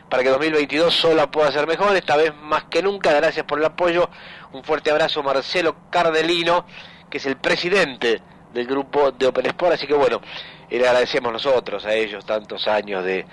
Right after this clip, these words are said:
acompañarnos en esta emisora, que tiene, por supuesto, un perfil deportivo,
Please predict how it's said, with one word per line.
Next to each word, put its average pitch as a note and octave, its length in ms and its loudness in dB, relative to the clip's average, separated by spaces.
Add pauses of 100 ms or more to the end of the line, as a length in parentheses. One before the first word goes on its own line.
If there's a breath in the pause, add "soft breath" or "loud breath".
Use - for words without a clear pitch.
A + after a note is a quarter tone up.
(380 loud breath)
acompañarnos C#3 800 0
en C#3 80 2
esta C#3+ 180 0
emisora, F3 680 2 (480 loud breath)
que B2+ 600 4
tiene, D#3 220 2
por C#3+ 180 0
supuesto, D#3+ 400 -2
un D3 100 -8
perfil D#3 360 0
deportivo, G3+ 720 2